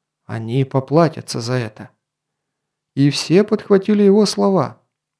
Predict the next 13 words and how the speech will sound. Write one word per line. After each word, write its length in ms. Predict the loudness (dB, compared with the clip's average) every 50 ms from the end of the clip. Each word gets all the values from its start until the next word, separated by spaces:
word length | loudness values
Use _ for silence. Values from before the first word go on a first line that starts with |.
| _ _ _ _ _ _ _ -12
«Знали 440 | -10 -8 -4 -2 0 2 4 4
бы 160 | 4 4 4 4
вы, 160 | 4 4 2
сколько 600 | 2 -2 -8 -4 0 2 4 4 4 4 2 2
горожан!» 640 | 4 4 4 4 2 4 4 4 4 2 0 -2 -6 _ _ _ _ _ _ _ _ _ _ _ _ _ _ 2
Этого 320 | 4 4 6 6 6 4 4
прежде 420 | 4 4 4 6 6 6 4 4
мятежного 640 | 4 4 4 4 4 4 6 6 4 4 4 4 4
города 440 | 4 4 4 4 4 4 4 2 2
записались 680 | 2 0 -2 -4 -4 0 0 2 2 2 0 0 0
в 60 | 0
новые 360 | 2 4 4 4 4 4 4 4
роты, 440 | 4 2 2 0 -2 -4 -10 -10